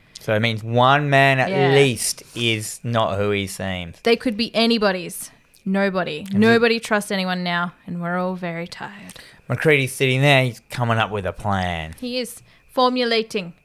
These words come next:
Speaker 1: He's formulating. The little cogs are starting to turn. And
Speaker 2: Yep. And who does he go visit but Fawkes? Fawkes.
Speaker 1: Fawkes.
Speaker 2: Fawkes.
Speaker 1: Fawkes. Doctor.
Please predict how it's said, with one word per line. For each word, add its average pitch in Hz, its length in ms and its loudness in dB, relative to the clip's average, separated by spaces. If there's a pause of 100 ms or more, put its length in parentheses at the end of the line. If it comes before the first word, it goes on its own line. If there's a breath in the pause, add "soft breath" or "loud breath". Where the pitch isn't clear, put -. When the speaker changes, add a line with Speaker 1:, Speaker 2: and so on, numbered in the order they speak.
(180)
Speaker 1:
He's - 100 -20
formulating. 107 760 -2
The 104 100 2
little 120 140 4
cogs 127 520 0
are 117 120 -2
starting 110 400 0
to 107 80 0
turn. 107 460 0
And 98 280 -4
Speaker 2:
Yep. 202 300 -2
And 240 140 0
who 294 240 2
does 302 140 -6
he 311 80 -2
go 302 180 2
visit 339 280 -6
but - 180 -2
Fawkes? 311 520 -8
Fawkes. - 680 -6 (100)
Speaker 1:
Fawkes. 165 100 -8
Speaker 2:
Fawkes. 123 420 2
Speaker 1:
Fawkes. 117 320 0 (100)
Doctor. 120 440 0